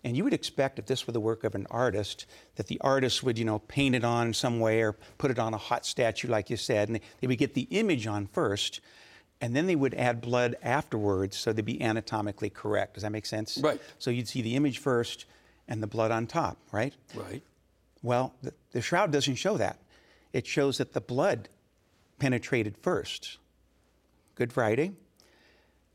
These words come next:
Speaker 1: and that the image came on afterwards, Easter Sunday, and, and this was verified with x-rays. So there's yet ano-, another, another congruency between what the Gospels tell us and what we see on the shroud.
Speaker 2: See,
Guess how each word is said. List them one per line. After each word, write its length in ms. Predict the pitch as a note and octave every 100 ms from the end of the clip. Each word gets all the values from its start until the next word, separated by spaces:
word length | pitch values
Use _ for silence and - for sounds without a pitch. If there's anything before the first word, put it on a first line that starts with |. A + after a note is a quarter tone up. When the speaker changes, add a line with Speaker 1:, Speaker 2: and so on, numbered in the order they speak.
| _ _
Speaker 1:
and 180 | - B2
that 180 | B2 -
the 80 | -
image 460 | - A3+ F3 -
came 240 | - C3 B2
on 240 | B2 B2+ -
afterwards, 920 | F3+ A3 - F2+ E2 - - - - _ _ _ _ _ _ _ _ _
Easter 280 | C3+ A#2+ C3
Sunday, 480 | - C3+ C3 D#3+ E3 - - _
and, 200 | - C3+
and 100 | C#3
this 160 | F#3+ -
was 100 | C3
verified 520 | C3 C3 - C#3 B2+
with 120 | A#2+
x-rays. 540 | B2 - - G2+ F2 F2+
So 180 | B2
there's 240 | B2+ C#3+ C#3
yet 300 | C#3 D3 D#3+
ano-, 320 | C3+ B2+ C#3+ -
another, 480 | B2+ C3+ C#3+ C3 A2+ - - - -
another 280 | A#2+ C3+ D3+
congruency 840 | - C3 A2 A#2+ C#3+ C#3 - A#2
between 340 | A2+ A#2 B2 A2+
what 100 | A#2
the 60 |
Gospels 460 | A2 A2+ A#2 - A2
tell 240 | - A2
us 160 | A2 -
and 80 | A#2
what 100 | G#2+
we 80 | G#2
see 160 | -
on 120 | G#2
the 60 | G2+
shroud. 380 | - A#2 A2 G2 _ _ _ - - - - _ -
Speaker 2:
See, 240 | - -